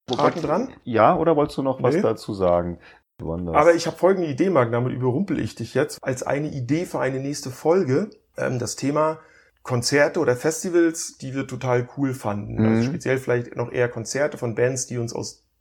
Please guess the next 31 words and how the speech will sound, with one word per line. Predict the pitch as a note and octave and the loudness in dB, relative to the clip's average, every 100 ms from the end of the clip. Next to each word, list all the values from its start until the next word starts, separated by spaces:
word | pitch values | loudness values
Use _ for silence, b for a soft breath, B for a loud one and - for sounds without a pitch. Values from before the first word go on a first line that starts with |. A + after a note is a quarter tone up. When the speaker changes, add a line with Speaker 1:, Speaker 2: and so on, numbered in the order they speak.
| - | -10
Speaker 1:
dem | - | -6
einen | B2+ A#2+ | -4 -2
oder | A2+ | -2
anderen | A#2 A#2+ | -4 -6
Grund | A#2 B2 B2 | -6 -8 -8
total | A#2+ A2 | -8 -6
begeistert | A2 A2 A#2+ - - | -6 -6 -6 -6 -8
haben. | G#2+ A#2 B2 b b | -8 -8 -10 b b
Und | - G#2+ | -14 -4
da | A#2 | -2
könnte | C3 D3+ D#3 | 0 -2 -4
man | D3+ | -6
noch | D3 - | -6 -6
auch | C3 - | -8 -4
mal | C#3 C3+ C#3+ D3 B B B _ | 0 0 0 -4 B B B _
unsere | C3 B2+ A#2+ A#2+ | -6 -4 -2 2
Hörer | B2+ C#3+ C#3+ | 4 4 0
und | C3+ | -2
Hörerinnen | B2 A2+ G#2 C3+ F#3+ G#3 - _ _ _ | -4 -4 -4 -2 -2 -4 -8 _ _ _
im | B2 | -10
Vorfeld | - C3 - D#3+ D3 | -4 -4 -2 -4 -2
mal | B2+ | -4
fragen | A2+ - A#2 C#3+ G3 B3+ b b _ _ | -4 -2 0 0 -2 -8 b b _ _
und | C3 | -6
sie | B2+ B2 | -4 -4
bitten, | C#3+ - G3+ G3+ | -4 -2 -4 -4
uns | D3+ D3 | -8 -8
vielleicht | C3+ C3 C#3+ - | -4 -4 -4 -8
ihr | D3 C#3+ D3 D3 | -4 -2 -4 -8
schönstes | - C#3 C#3+ C#3+ C3+ - | -6 -6 -4 -6 -6 -6
Konzerterlebnis | - C3+ C#3+ C3+ - C3 C3 C3+ B2+ - _ | -8 -4 -4 -4 -4 -6 -6 -6 -6 -10 _